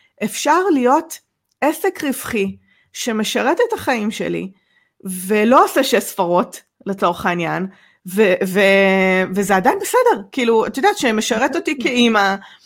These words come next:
Speaker 1: שמכניס את מה שאני רוצה להכניס, ש-, אה, אני מצליחה לממש את המטרות המשפחתיות שלי, ואין לי גם עשרת אלפים עוקבים,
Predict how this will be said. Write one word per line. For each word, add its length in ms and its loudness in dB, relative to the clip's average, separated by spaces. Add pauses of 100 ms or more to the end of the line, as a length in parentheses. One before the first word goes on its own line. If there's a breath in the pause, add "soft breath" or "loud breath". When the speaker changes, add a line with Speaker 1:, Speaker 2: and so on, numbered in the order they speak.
(260 loud breath)
Speaker 1:
שמכניס 680 0
את 80 -6
מה 120 -2
שאני 200 -4
רוצה 280 -2
להכניס, 520 -2
ש-, 100 -8
אה, 680 -2
אני 140 -2
מצליחה 400 -2
לממש 360 0
את 60 -12
המטרות 680 0
המשפחתיות 680 -2
שלי, 420 -2
ואין 760 0
לי 160 6
גם 220 4
עשרת 420 0
אלפים 240 0
עוקבים, 380 -2